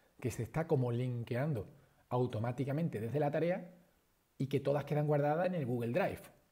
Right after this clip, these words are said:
Es decir, esto no es directamente una herramienta de Google Classroom específica de, de ahí, ¿vale? Es una herramienta que ofrece Google y está integrada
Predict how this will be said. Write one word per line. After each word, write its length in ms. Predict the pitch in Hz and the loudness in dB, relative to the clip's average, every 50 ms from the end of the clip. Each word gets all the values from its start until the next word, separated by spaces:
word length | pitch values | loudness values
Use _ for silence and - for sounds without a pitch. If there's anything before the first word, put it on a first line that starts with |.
| _ _ _ | _ _ _
Es 100 | 127 127 | -6 -4
decir, 220 | 120 - - 127 | -4 -2 0 -2
esto 160 | 110 - - 131 | 0 0 0 2
no 80 | 160 | 2
es 80 | 175 139 | 4 4
directamente 440 | 135 123 127 - 120 123 123 123 131 | 2 0 0 -2 -2 -2 -2 -2 -2
una 100 | 123 123 | -2 0
herramienta 800 | 117 120 113 120 123 127 - 117 117 - - - - - - _ - | 0 0 -2 -2 -4 -2 -2 -2 -2 -4 -8 -20 -20 -20 -20 _ -12
de 200 | 127 113 120 117 | -4 -2 -2 0
Google 260 | 113 117 120 117 117 | 0 0 -2 -2 -2
Classroom 400 | - 131 120 120 117 123 120 120 123 | -2 -2 -2 0 0 -2 -2 -4 -4
específica 560 | 117 - 113 - 131 120 - 117 - 110 104 | -4 -4 -4 -2 -2 -2 -2 -4 -6 -4 -4
de, 300 | 101 110 110 107 - - 131 | -2 -2 -2 -2 -4 -6 -8
de 280 | 120 110 98 101 98 | -8 -6 -6 -6 -6
ahí, 200 | 73 - - - 95 | -6 -8 -10 -8 -6
¿vale? 240 | 117 139 175 220 214 | -4 -4 -4 -4 -6
Es 100 | - - | -6 -8
una 120 | 127 113 | -8 -8
herramienta 400 | 104 110 107 120 131 135 - 151 | -6 -6 -6 -6 -4 -4 -4 -4
que 80 | 127 117 | -6 -4
ofrece 260 | - 131 123 131 120 | -6 -4 -4 -2 0
Google 280 | 131 143 160 170 160 | 2 2 2 2 0
y 40 | 139 | -2
está 140 | - - 127 | -2 -4 -6
integrada 520 | 123 113 - 113 110 113 123 127 147 165 | -6 -4 -4 -4 -4 -4 -4 -4 -6 -10